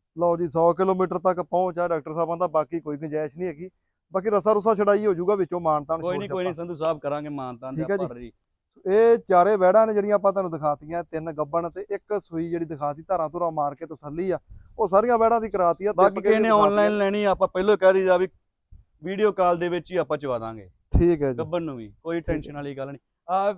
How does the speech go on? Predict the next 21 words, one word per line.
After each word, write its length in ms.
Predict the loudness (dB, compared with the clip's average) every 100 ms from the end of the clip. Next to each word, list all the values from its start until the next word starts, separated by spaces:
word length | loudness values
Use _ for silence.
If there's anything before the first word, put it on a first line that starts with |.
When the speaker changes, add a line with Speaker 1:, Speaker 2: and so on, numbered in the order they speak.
| -6
Speaker 2:
ਆਪਾਂ 200 | -6 -6
ਫਾਰਮ 300 | -4 -6 -6
ਦੇ 80 |
ਵਿੱਚੋਂ 260 | -8 -10 -10
ਲਈ, 180 | -6 -6
ਕਿਸੇ 140 | -8
ਨੇ 120 | -8
ਵੀਰ 220 | -6 -6 -6
ਭੈਣ 280 | -8 -10
ਭਰਾ 160 | -8 -10
ਨੇ 100 | -10
ਕਈ 80 | -10
ਵਾਰੀ 120 | -10
ਫਾਰਮ 320 | -8 -8 -6
ਦੇ 80 | -8
ਵਿੱਚ 200 | -8 -12
ਹੀ 60 | -16
ਪਾਉਣੀ 240 | -16 -12
ਹੁੰਦੀ 220 | -12 -10
ਆ। 100 | -14 -16 _ _ _ -20
Speaker 1:
ਹਾਂ। 180 | -16